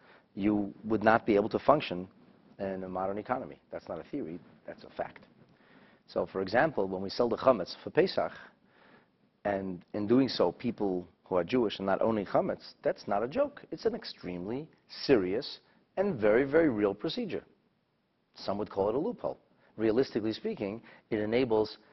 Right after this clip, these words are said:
thousands or tens of thousands or maybe millions of Jews to keep Pesach properly, who maybe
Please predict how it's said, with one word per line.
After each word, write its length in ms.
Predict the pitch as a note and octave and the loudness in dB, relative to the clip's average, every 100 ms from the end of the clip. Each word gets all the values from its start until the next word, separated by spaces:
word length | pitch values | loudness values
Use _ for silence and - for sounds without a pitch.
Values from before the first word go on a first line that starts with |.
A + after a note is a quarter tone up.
| - - _ - - | -20 -20 _ -20 0
thousands 840 | C3+ D#3+ F#3+ F3+ G2 D#2 D2 - - | 4 10 10 10 4 -6 -10 -14 -8
or 120 | G2 - | -8 -4
tens 340 | C#3+ G#3+ C#4 A#3+ | 2 2 4 2
of 100 | A#2 | 2
thousands 480 | - E2 D#2+ E2 F#2 | 2 2 0 -2 2
or 80 | |
maybe 260 | D#3 A3+ A#3+ | 6 6 6
millions 580 | B3 C4+ D4+ D#4+ C#4+ A#2+ | 8 12 12 12 8 8
of 100 | G#2+ | 6
Jews 420 | F2+ F2+ F2+ - | 4 0 -2 -4
to 80 | - | -4
keep 220 | - F3 | 0 4
Pesach 420 | - E3 - F2 - - _ - - | 8 8 10 6 6 -6 _ -20 0
properly, 600 | - D#3+ D#3+ F#2 D2+ - _ _ _ - | 12 12 12 6 -2 -8 _ _ _ -8
who 80 | - | 2
maybe 500 | C#3 C#3 C3 B2 F#2+ | 8 10 10 6 2